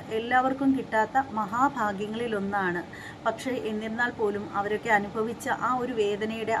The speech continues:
ആഴത്തെ പറ്റിയിട്ട് പറയുകയാണെങ്കിൽ ശരിക്കും വല്ലാത്ത വിഷമം തോന്നും. നമുക്കൊക്കെ ഒരു തീക്കൊള്ളി കയ്യിൽ കൊണ്ടു കഴിഞ്ഞാൽ തന്നെ ഭയങ്കരമായിട്ട്, ആ,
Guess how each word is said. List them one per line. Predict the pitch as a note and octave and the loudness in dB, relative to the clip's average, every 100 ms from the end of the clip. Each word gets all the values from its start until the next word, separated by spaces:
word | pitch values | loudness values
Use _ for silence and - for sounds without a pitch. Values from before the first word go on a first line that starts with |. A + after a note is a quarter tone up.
| G3+ | 2
ആഴത്തെ | F#3+ G3 A3 A3 A3 | 2 0 0 -2 -4
പറ്റിയിട്ട് | G#3 G#3 G#3 - | -4 -2 -4 -2
പറയുകയാണെങ്കിൽ | F#3 F3 G#3 G3 F#3 F3+ F3+ F#3+ F#3+ - - - | -2 0 0 0 0 -2 -2 -2 -4 -12 -14 -4
ശരിക്കും | A3+ A3 B3 G#3+ | -2 -2 -2 0
വല്ലാത്ത | G#3+ G#3 A3 A3+ B3 - - | 4 4 4 2 0 0 -4
വിഷമം | G#3 G#3+ A3 | -6 -2 0
തോന്നും. | G#3+ F#3+ G3 G3 | 0 0 -2 -2
നമുക്കൊക്കെ | G3 G3 G#3+ B3 A3 | -2 -2 -4 2 2
ഒരു | A3+ A#3 | 2 -2
തീക്കൊള്ളി | A3 G#3 G#3+ A3 A3+ | -4 0 2 2 2
കയ്യിൽ | G#3+ G3+ G#3+ | 0 0 -2
കൊണ്ടു | G#3 G3+ | -2 2
കഴിഞ്ഞാൽ | A3 A3 G#3+ G#3+ | 2 2 0 -2
തന്നെ | A3 A3 D#4+ - - - - - | -2 4 2 2 -12 -12 -12 -2
ഭയങ്കരമായിട്ട്, | A3 A3 A3+ A#3+ B3+ A#3+ A3+ A3 A#3 A#3 A#3 - - | 0 0 -4 0 0 2 2 2 0 -2 -2 -10 -2
ആ, | G#3+ | 2